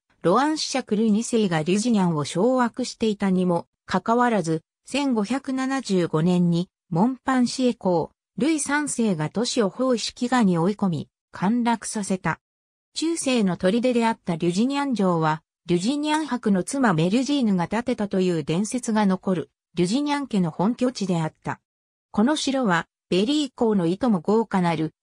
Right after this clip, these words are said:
地頭書に登場する。千五百七十四年、城は、砲撃を受け破壊された。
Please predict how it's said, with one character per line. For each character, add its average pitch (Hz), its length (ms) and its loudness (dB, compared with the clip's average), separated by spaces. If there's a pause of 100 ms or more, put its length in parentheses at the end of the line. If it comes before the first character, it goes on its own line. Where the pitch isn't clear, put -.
(120)
地 170 160 -2
頭 285 200 0
書 294 160 -4
に 214 180 0
登 175 240 2
場 208 240 0
す 170 180 -6
る。 156 160 -4 (460)
千 285 320 -2
五 208 100 0
百 277 260 -4
七 269 280 -2
十 202 240 0
四 156 180 0
年、 175 320 0 (220)
城 - 340 -2
は、 175 240 0 (200)
砲 233 260 0
撃 254 300 0
を 233 80 2
受 254 200 0
け 247 60 -12
破 262 80 0
壊 208 300 0
さ 165 140 -4
れ 156 120 -6
た。 143 220 -8